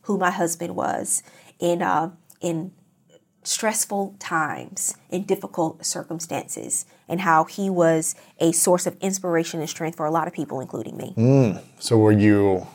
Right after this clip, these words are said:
Speaker 2: was each day kind of a confirmation that this was a great decision? And
Speaker 1: Yes.
Speaker 2: we, I leaned into this and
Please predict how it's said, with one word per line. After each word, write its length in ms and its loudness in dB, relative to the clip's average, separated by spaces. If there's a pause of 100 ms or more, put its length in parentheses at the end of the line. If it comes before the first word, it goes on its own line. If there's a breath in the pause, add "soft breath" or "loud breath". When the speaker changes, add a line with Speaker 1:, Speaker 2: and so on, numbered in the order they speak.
(380 loud breath)
Speaker 2:
was 240 4
each 160 6
day 200 6
kind 180 2
of 40 2
a 60 0
confirmation 680 2
that 120 0
this 160 -2
was 100 -4
a 60 -4
great 240 -4
decision? 480 -8
And 80 0
Speaker 1:
Yes. 280 4
Speaker 2:
we, 80 6 (240)
I 120 0
leaned 280 4
into 240 4
this 380 2
and 240 -8